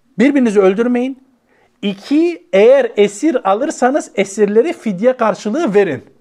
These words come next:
Tamam mı? Yani Allah Azze ve Celle birine yapma diyor, öbürünü yap diyor. Bunlar Allah'ın yapma dediğini de yapıyorlar, yap dediğini de yapıyorlar. Niye? Fidyede bu var hacı. Nefse hoş geliyor. Para nefse hoş geliyor. Onun için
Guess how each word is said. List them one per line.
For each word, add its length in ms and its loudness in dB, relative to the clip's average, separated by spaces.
Tamam 280 -2
mı? 160 0
Yani 140 0
Allah 200 2
Azze 140 0
ve 40 0
Celle 260 2
birine 200 0
yapma 440 0
diyor, 240 2
öbürünü 340 0
yap 360 0
diyor. 300 0
Bunlar 280 0
Allah'ın 460 0
yapma 460 0
dediğini 440 0
de 40 2
yapıyorlar, 640 2
yap 280 -2
dediğini 360 4
de 60 2
yapıyorlar. 600 0
Niye? 420 0
Fidyede 460 -2
bu 80 -2
var 140 2
hacı. 200 -2
Nefse 320 0
hoş 200 0
geliyor. 380 2
Para 320 2
nefse 300 0
hoş 220 2
geliyor. 300 2
Onun 280 0
için 440 -2